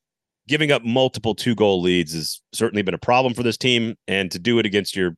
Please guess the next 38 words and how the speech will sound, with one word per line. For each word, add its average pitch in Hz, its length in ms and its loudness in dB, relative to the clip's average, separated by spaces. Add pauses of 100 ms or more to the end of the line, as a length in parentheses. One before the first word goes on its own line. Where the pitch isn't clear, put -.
other 139 220 4
former 127 300 2
coach, 117 380 4
back-to-back 110 440 0
nights 107 440 0
or 82 80 -4
back-to-back 98 440 0
games, 104 420 0 (640)
absolutely 123 360 0
brutal. 101 440 2 (240)
They 104 120 2
come 151 220 0
back 143 220 4
on 117 100 2
the 104 80 2
road, 113 260 6
though, 113 140 6
against 101 240 -2
Buffalo. 110 320 2
U 104 160 0
C 107 140 -4
Saros, 101 380 2
first 107 240 -2
star, 95 260 2
thirty-four 98 440 0
saves, 92 420 0
two 123 160 -2
nothing 107 320 0
lead, 104 200 0
and 95 140 -8
they 87 100 -4
hold 87 240 -4
on 117 340 0
for 107 100 -4
the 95 80 -4
two 104 160 -2
one 85 220 -2
win. 120 300 2